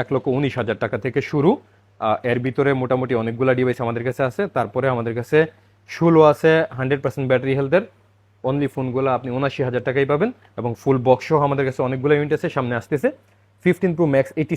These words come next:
সিক্স পার্সেন্ট ব্যাটারি হেলথ, পাঁচশো বারো জিবি, এটা নিতে পারবেন আমাদের কাছে মাত্র এক লক্ষ বারো হাজার টাকায়। এক লক্ষ বারো হাজার টাকায় পাঁচশো বারো জিবি গ্লোবাল ভার্সন ফিফটিন প্রো ম্যাক্স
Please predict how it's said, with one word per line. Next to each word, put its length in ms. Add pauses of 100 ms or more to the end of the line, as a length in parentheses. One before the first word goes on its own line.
সিক্স 200
পার্সেন্ট 260
ব্যাটারি 200
হেলথ, 200
পাঁচশো 280
বারো 200
জিবি, 200 (420)
এটা 180
নিতে 160
পারবেন 240
আমাদের 180
কাছে 200
মাত্র 140 (460)
এক 60 (100)
লক্ষ 160 (360)
বারো 320
হাজার 240
টাকায়। 260
এক 100
লক্ষ 140
বারো 320
হাজার 200
টাকায় 260
পাঁচশো 280
বারো 200
জিবি 220 (500)
গ্লোবাল 320
ভার্সন 260 (100)
ফিফটিন 340
প্রো 160
ম্যাক্স 200